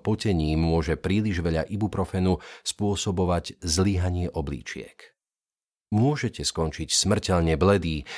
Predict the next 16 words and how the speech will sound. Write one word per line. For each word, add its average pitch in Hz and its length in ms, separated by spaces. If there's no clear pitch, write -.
a 95 240
ak 101 160
máte 92 400
šťastie, 113 640
poletíte 98 560
helikoptérou 92 880
do 87 160
najbližšej 82 560
nemocnice. 71 640
Ale 95 320
ako 151 160
vraví 143 320
môj 104 240
kamarát 113 480
z 78 160
ultramaratónu 92 1040